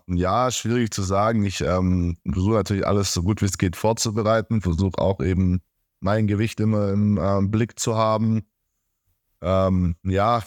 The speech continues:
meine Judo-Tasche ist immer sehr, sehr voll, wenn ich auf den Wettkampf gehe, ich da eben noch viel, viel trinken und, ähm, auch viel Essen dabei hab dann, auch gerade eben um, ähm, nach der Waage und während dem Wettkampf auch,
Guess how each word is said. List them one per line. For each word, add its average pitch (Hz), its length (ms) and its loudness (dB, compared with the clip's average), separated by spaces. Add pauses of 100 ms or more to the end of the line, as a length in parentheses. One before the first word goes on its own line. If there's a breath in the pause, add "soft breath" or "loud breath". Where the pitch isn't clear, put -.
meine 95 260 0
Judo-Tasche 113 520 0
ist 101 100 -2
immer 110 240 2
sehr, 104 460 0
sehr 98 260 0
voll, 113 280 0
wenn 113 100 -2
ich 110 100 0
auf 107 80 0
den 110 140 0
Wettkampf 110 400 -2
gehe, 110 360 0
ich 95 100 -2
da 95 120 -2
eben 92 160 2
noch 90 160 0
viel, 101 480 0
viel 113 240 -2
trinken 113 480 0
und, 95 260 0
ähm, 90 480 2
auch 85 180 0
viel 78 180 -2
Essen 120 260 0
dabei 113 340 0
hab 113 200 -2
dann, 110 280 2
auch 85 280 -2
gerade 90 280 0
eben 87 260 2
um, 87 340 0 (580)
ähm, 85 300 0
nach 107 240 0
der 104 180 -2
Waage 113 480 0
und 90 320 0
während 107 640 0
dem 98 140 2
Wettkampf 104 440 0
auch, 98 360 -2